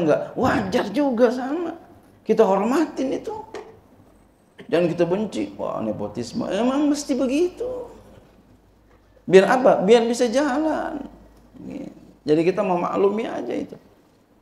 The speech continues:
Makanya kita biar apa? Biar cerdas.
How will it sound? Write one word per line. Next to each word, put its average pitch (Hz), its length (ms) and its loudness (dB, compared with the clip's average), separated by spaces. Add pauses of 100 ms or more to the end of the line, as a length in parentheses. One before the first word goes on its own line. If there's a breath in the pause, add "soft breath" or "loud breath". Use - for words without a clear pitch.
(340)
Makanya 156 480 2
kita 196 240 4
biar 151 300 4
apa? 240 500 0
Biar 151 260 4
cerdas. - 1040 -6